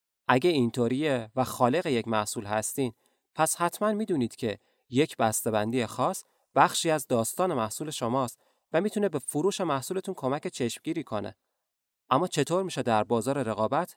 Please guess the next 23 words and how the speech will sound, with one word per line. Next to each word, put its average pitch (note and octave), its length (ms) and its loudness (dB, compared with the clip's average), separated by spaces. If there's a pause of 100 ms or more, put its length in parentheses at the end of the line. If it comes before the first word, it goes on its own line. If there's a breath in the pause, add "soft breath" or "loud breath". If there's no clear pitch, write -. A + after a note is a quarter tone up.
(140)
به B2+ 80 -2
یک C#3+ 220 0
بسته‌بندی A#2 640 -2
خوب E3+ 280 -12
رسید؟ A2 320 -8 (520)
طوری C3+ 200 2
که C#3+ 100 -2
بتونیم D3 320 0
مشتریامون B2+ 580 2
رو D#3 60 -4
تحت D3+ 260 -6
تاثیر C3+ 400 -2
قرار A2 320 0
بدیم؟ G#2 280 -10 (880)
دقیقاً D#3 300 2
اینجاست D3+ 640 0
که A2 260 0
محصولات C3 560 0
فروشگاه A#2+ 440 -2
اینترنتی A2+ 580 -4
جمع A2 280 0
و A#2 60 -2
جور F3 240 -4